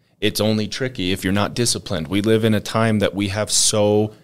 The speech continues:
many resources, right? Go to my figures dot com and create your account, and you can manage your finances right there. There are a lot of different ways that you can manage your finances today. If you feel like you struggle with it, chances are you're probably just lazy. I, I, I know I'm gonna get some hate in the comments for that,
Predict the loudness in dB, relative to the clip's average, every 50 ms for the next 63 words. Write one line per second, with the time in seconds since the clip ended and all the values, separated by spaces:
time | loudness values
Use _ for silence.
0 | _ _ _ -10 -4 -2 0 0 0 0 0 0 0 0 0 0 0 0 -2 -2
1 | -2 -4 -4 -2 0 0 0 2 2 0 0 0 0 0 -2 -2 -2 -2 -2 -2
2 | -2 -4 -2 -2 -2 -2 -2 -2 -4 -4 -4 -4 -4 -4 -6 -4 -4 -4 -2 -2
3 | -4 -4 -4 -2 0 0 0 -2 -4 -6 -6 -6 -4 -4 -2 -2 -2 -2 -2 -4
4 | -6 -6 -4 -6 -4 -4 -4 -6 -6 -8 -6 -2 -2 -2 -2 0 2 2 2 2
5 | 2 -2 -6 -14 -20 _ _ _ _ _ 2 4 6 6 6 4 2 4 4 6
6 | 6 6 4 2 0 0 -2 -4 -2 -2 -4 -2 -2 -2 0 0 0 -2 -4 -4
7 | -4 -6 -6 -6 -4 -4 -2 -2 -2 -2 -2 -4 -4 -6 -4 -4 -4 -2 0 0
8 | 0 0 0 -2 -2 -2 -2 0 2 2 2 2 0 -2 -6 -12 _ _ _ _
9 | _ _ _ -2 -2 -2 0 2 2 2 2 2 2 2 4 4 2 2 0 -2
10 | -2 0 0 0 0 0 0 0 0 0 0 0 0 0 -2 -6 -14 _ _ _
11 | _ -4 -2 -2 0 0 -2 -4 -2 -2 0 0 -2 -4 -6 -4 -2 -2 -2 -2
12 | -2 -6 -6 -8 -8 -8 -8 -6 -6 -6 -6 -8 -10 -12 _ _ _ _ -4 -4
13 | -2 -2 -4 -10 _ -6 -4 -4 -4 -6 -10 -12 -6 -4 -2 -2 0 0 0 0
14 | 0 0 -2 0 0 -2 -2 -2 -4 -4 -4 -4 -4 -4 -6 -8 -8 -8 -4 -2
15 | 0 2 2 2 0 0 0 2 2 4 4 4 2